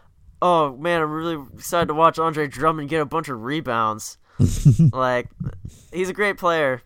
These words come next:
Speaker 1: Not excited to watch him play in the playoffs, uh, or in the All-Star game, really, which he, he had a good chance at getting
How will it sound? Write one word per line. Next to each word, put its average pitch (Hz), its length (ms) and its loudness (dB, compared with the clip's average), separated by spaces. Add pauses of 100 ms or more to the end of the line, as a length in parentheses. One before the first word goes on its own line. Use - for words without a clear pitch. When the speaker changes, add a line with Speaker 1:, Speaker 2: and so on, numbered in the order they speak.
Speaker 1:
Not 151 400 2
excited 143 240 -2
to 127 80 -6
watch 127 260 0
him 107 100 -14
play 123 160 -6
in 113 40 -10
the 95 80 -12
playoffs, 104 800 -4
uh, 113 380 0
or 147 260 0
in 123 200 -6
the 110 100 -6
All-Star 107 460 -4
game, 104 280 -10
really, 110 380 -6
which 139 320 -8 (260)
he, 196 240 -4
he 214 220 -8
had 220 220 2
a 214 60 0
good 170 380 -6
chance 175 300 -10
at 147 140 -8
getting 160 440 -4